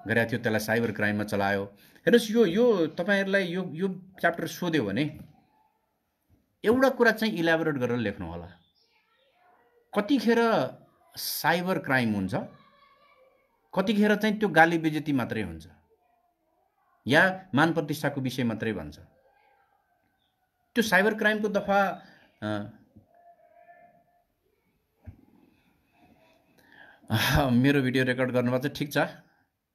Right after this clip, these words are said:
यो तपाईँको आयोजकसँग मैले सहमति गरेर गरेको कुरा हो, यो केही छैन। यो, यस्तो रेकर्डलाई भनिँदैन, केही फरक पर्दैन।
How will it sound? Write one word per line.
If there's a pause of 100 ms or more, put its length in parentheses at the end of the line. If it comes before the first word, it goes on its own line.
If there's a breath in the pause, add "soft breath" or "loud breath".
(180)
यो (500)
तपाईँको
आयोजकसँग
मैले (600 soft breath)
सहमति
गरेर (680)
गरेको
कुरा
हो, (100)
यो
केही
छैन। (180)
यो,
यस्तो
रेकर्डलाई
भनिँदैन,
केही
फरक
पर्दैन।